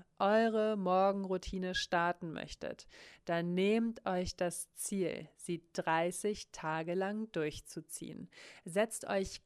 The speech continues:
kleine Ziele, wie zum Beispiel fünf Minuten Meditation oder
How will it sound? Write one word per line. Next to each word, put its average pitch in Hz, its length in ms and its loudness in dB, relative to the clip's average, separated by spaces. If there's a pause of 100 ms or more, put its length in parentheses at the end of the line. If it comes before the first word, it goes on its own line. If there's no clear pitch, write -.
kleine 233 720 -2
Ziele, - 580 -6
wie 208 140 -2
zum 202 240 -2
Beispiel 185 720 0 (260)
fünf 233 460 -2
Minuten 160 400 -4
Meditation - 880 -8 (280)
oder 220 540 4